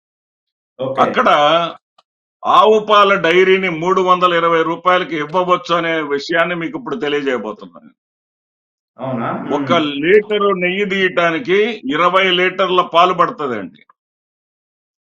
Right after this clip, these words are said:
Speaker 2: అక్కడ ఉన్నటువంటి రేట్ ఏంటంటే ఇరవై ఎనిమిది రూపాయల నుంచి ముప్పై రెండు రూపాయల వరకు ఉంది. లోయెస్ట్ ఇరవై ఎనిమిది, హైయెస్ట్ ముప్పై రెండు, అంటే సగ-, మధ్యలో వేసుకుందాం మనం ముప్పై రూపాయలు.
Speaker 1: ఓకే.
Speaker 2: ముప్పై రూపాయలంటే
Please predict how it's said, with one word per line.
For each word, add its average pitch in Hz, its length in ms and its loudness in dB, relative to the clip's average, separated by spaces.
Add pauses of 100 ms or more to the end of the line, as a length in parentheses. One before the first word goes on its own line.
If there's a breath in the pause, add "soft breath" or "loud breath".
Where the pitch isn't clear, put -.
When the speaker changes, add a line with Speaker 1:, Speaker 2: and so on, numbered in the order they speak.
(300)
Speaker 2:
అక్కడ 156 260 0
ఉన్నటువంటి 196 460 0
రేట్ 180 360 -2
ఏంటంటే 170 440 -2
ఇరవై 175 340 -2
ఎనిమిది 175 300 -4
రూపాయల 180 400 -2
నుంచి 185 160 -6
ముప్పై 165 400 -2
రెండు 160 220 -2
రూపాయల 165 400 -2
వరకు 165 300 -4
ఉంది. 147 140 -8 (100)
లోయెస్ట్ 170 380 -2
ఇరవై 156 280 -4
ఎనిమిది, 160 280 -6
హైయెస్ట్ 160 400 -4
ముప్పై 139 340 -8
రెండు, 135 260 -6 (140)
అంటే 156 200 -6 (260)
సగ-, 147 280 -8 (120)
మధ్యలో 175 280 -2
వేసుకుందాం 147 520 -4
మనం 123 200 -8
ముప్పై 135 280 -6
రూపాయలు. 123 320 -6 (1000)
Speaker 1:
ఓకే. 113 340 -6
Speaker 2:
ముప్పై 170 280 2
రూపాయలంటే 180 840 0